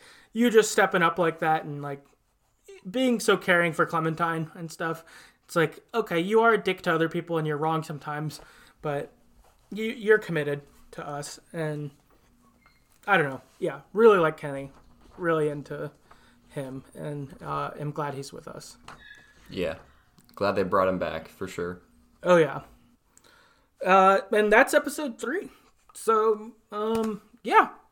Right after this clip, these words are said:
Speaker 1: if you've got thoughts, uh, please let us know. Write in. Uh, you can, uh, talk to us on Twitter at Story Ever Pod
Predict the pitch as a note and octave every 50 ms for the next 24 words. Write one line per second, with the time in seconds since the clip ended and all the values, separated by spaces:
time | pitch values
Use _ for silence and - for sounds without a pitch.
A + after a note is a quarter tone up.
0 | _ - D#3+ - G3+ A3+ A3 A3+ B3 A#3 A#3 A#3 - - - _ _ _ _ _
1 | _ _ _ _ - - E3 E3 G3+ B3 B3 - - - F3 E3+ F3 F3 F3 E3
2 | E3 - F3+ A3 G#3+ - F#3+ F3 F3+ G3+ F#3 - - D3+ D3 C#3+ - - - _
3 | - D#3+ D#3+ E3 E3 D#3+ D#3+ E3+ F3+ F3+ - - D#3+ D#3 D3+ D3+ D3+ D3 D3 D3
4 | - - - - - - - _ _ _ _ _ _ - - - D#3 - D#3 D#3
5 | D3+ D3 C#3+ C#3+ C#3+ C#3 - - F3+ - - F#3+ F#3 - D#3+ D#3+ D3+ - F3 E3+
6 | F3+ F3+ E3+ - - D#3 D3+ - - - E3 D#3+ D#3 D#3 D3 C#3+ D3 C#3 - -
7 | E3+ E3+ E3+ E3+ E3+ E3